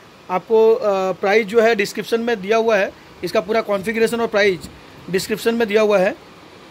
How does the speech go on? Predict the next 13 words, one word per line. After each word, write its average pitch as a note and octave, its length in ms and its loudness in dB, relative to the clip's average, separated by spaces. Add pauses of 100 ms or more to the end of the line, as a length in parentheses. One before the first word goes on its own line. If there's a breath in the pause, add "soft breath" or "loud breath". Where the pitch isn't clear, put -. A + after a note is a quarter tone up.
(1400)
आप F3+ 180 -2
description G3 400 0
देख G#3 120 2
लीजिएगा। G#3 300 0
Price G#3+ 260 2
बहुत A3+ 220 2
ही B3+ 40 -2
अच्छा A#3+ 220 0
है, A#3+ 80 0
बहुत A3+ 200 0
सस्ता A#3 240 -4
price G#3+ 260 -2
है। A3+ 140 -4